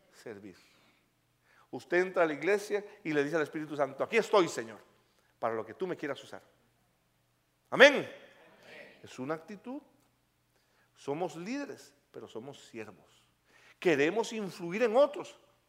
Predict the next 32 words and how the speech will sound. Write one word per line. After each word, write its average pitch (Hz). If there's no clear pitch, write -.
a 117
través 113
de 156
nuestro 151
servicio. -
Queremos 208
impulsar 247
a 247
otros. 269
Y 185
no 208
hacemos 269
las 226
cosas 240
para 208
que 202
otros 214
nos 190
vean, 202
las 143
hacemos 202
para 208
que 165
el 151
Señor 151
las 139
vea. 208
Pero 127
eso 117
es 220
el 240
ejemplo. 247